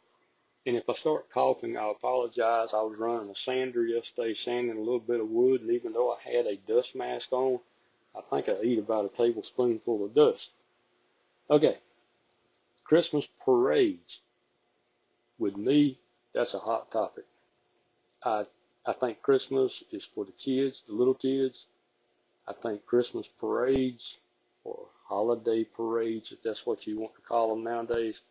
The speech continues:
I think they're very important. And unfortunately, I am here to report a lot of those are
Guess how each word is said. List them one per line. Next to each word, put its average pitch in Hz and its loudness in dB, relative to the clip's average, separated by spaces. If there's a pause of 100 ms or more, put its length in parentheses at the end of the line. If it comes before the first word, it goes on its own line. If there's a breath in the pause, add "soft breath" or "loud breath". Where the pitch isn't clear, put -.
(140)
I - -14
think 110 -4
they're 104 -2 (100)
very 117 6
important. 120 4 (1160)
And 101 -6 (140)
unfortunately, 123 2
I 107 -6
am 101 -14
here 120 2
to 117 -8
report 117 -2 (240)
a 107 0
lot 107 4
of 120 -4
those 113 2 (100)
are 104 -6